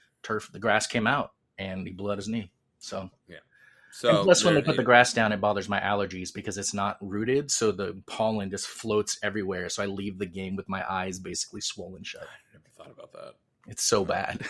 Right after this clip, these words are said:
Speaker 1: <laughs>
Speaker 2: That sucks. Uh, but yeah, so I guess I think at this stage, especially with the, the effort that the league as a single entity is putting into getting more and more clubs and really focusing on competing,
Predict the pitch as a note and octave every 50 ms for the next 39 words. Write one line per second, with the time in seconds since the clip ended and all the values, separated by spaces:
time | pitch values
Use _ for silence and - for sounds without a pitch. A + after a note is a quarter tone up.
0 | - - - - - F#3 E3+ - - D#3+ - - - - - - - - - D#2+
1 | E2 E2 - - - _ _ _ _ - - _ _ - - G#2+ G#2 G#2 G#2 G#2
2 | G2+ - - - - B2+ A#2+ - - _ _ _ _ _ _ _ _ - A#2+ A#2
3 | F#2 E2 D#2 - - - D3+ D3 C#3+ C#3+ C3+ A2+ C#3+ D3 C3+ D3+ D#3 D3+ D3 -
4 | - - - B2 A#2+ - C#3+ C#3 A#2+ - A#2 A2 A2 G#2+ - - - A2 G#2 G2
5 | F#2 F#2 - A#2+ B2 A#2+ - C3 A#2+ G2+ G2 - - F2+ F2 E2+ E2+ E2+ E2 C#2+
6 | A1+ C#2 F2 E2+ - F#2+ F#2+ - - F#2 F2+ E2 D#2 F2+ E2 D2+ F2 E2+ F2 F2+
7 | F#2 G2 G2 F#2 F2 E2 F2 E2+ - - F2 E2 D#2+ D#2+ E2 D#2+ - D#2 D#2+ D#2
8 | D#2 D#2+ D#2+ E2 - - - F2 F2 F2+ F#2+ G2 F#2+ F#2+ - D2+ - E2+ D#2+ D2+
9 | B1 C2 D2+ - - - G#2 G2 F2+ F2 E2 D#2+ C#2+ E2 E2 D#2+ - - - E2+
10 | D#2+ D#2 D2+ D2 C#2 - - - - D#2 D#2+ D#2 D#2 D#2 D#2 E2 F2+ F#2 F#2 F#2
11 | F#2 F#2 F2 - - F#2 E2 D#2 D2+ F#2 - - - - - E2+ E2+ E2 D#2 D#2
12 | D#2 D2 C#2 E2+ F2+ F2+ F2 E2+ - - F#2 E2+ - F2 - - F2+ F2 E2+ E2
13 | E2 D#2+ D#2+ D#2 D#2 D2+ D#2 - - E2 D#2 F2 E2+ E2 D#2+ D#2+ D#2 D#2 D#2 C#2+
14 | -